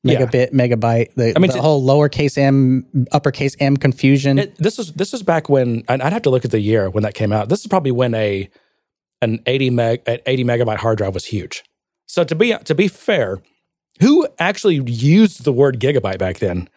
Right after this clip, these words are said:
Speaker 1: I don't think people even knew how to. It, it makes sense that people maybe not know, would n-, maybe not know how to pronounce that word.
Speaker 2: Yeah.
Speaker 1: 'Cause it, you know, nobody even heard of it. It was not even a
Speaker 2: Well, I,
Speaker 1: concept.
Speaker 2: I mean, I, I was a kid. I, I didn't know what that word was.
Speaker 1: I didn't either.
Speaker 2: I didn't, I, I thought I was making it up. <laughs>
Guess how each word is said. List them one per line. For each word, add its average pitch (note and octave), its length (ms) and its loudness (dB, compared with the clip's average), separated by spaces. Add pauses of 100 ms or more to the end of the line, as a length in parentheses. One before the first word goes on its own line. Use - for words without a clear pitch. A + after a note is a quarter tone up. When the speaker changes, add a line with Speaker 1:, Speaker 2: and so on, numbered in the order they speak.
Speaker 1:
I - 60 2
don't C#4+ 100 -4
think D4 140 -6
people F3 180 4
even C3+ 240 0
knew C#3 160 2
how C3+ 160 0
to. A2 180 0 (840)
It, A3 240 -2
it F#3+ 40 2
makes A3 200 2
sense F#3 180 0
that - 80 -4
people C#3 280 0
maybe D3 300 2
not C#3 200 0
know, B2 240 -2
would B2+ 140 6
n-, C3 180 2
maybe C#3+ 200 4
not C3 120 0
know A2+ 80 -2
how A#2+ 80 0
to A2+ 80 -2
pronounce A2 240 -4
that F#2 120 -6
word. E2 200 -8 (340)
Speaker 2:
Yeah. A2 80 -2
Speaker 1:
'Cause F3 80 0
it, G#3 100 0 (160)
you E3+ 120 4
know, D3 80 4
nobody F#3+ 260 4
even G3 180 0
heard A3 200 0
of F#2+ 80 -8
it. - 120 -16 (480)
It E3 60 0
was E3 80 0
not F3+ 140 0
even F3 160 0
a C#3+ 120 0
Speaker 2:
Well, G3+ 120 4
I, F#3+ 60 2
Speaker 1:
concept. G#2+ 280 -4
Speaker 2:
I D#3 60 4
mean, C#3 160 2
I, B2 120 0 (220)
I C#3+ 60 2
was F#3+ 120 2
a - 40 -8
kid. A#2+ 200 -4
I, A#2 240 0
I C#3 120 0
didn't D#3 180 0
know A2 100 2
what G2 140 0
that - 140 -4
word F#2 180 -4
was. G#2 300 -2 (440)
Speaker 1:
I B2 100 0
didn't D3+ 100 -4
either. A#2+ 240 -6 (840)
Speaker 2:
I - 60 -2
didn't, F#3+ 160 -6
I, C#3+ 220 0
I - 20 2
thought A#2+ 240 -2
I G2 80 -2
was G#2+ 140 -4
making G2+ 260 -2
it A2 80 0
up. D3 220 -2 (160)
<laughs> - 180 -20